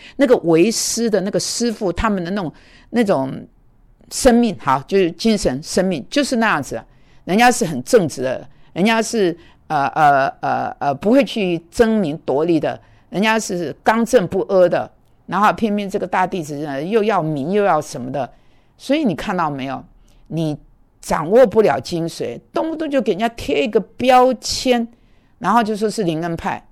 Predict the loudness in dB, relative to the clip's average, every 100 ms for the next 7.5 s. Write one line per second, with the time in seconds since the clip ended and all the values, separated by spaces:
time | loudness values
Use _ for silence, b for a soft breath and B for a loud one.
0 | _ -4 0 0 -2 -6 -6 -6 -10 -6
1 | -6 -4 -6 -6 -8 -6 -6 -6 -8 -8
2 | -2 0 0 -6 -6 -6 -8 -14 b b
3 | -2 -2 0 -2 -4 0 2 0 -2 -6
4 | -6 -10 -12 -6 -4 -4 -6 -6 -6 -8
5 | -14 b b -6 -4 -4 -8 -4 -4 -4
6 | -10 -4 -2 -2 -4 -8 -8 -8 -10 -10
7 | -10 -10 -10 -10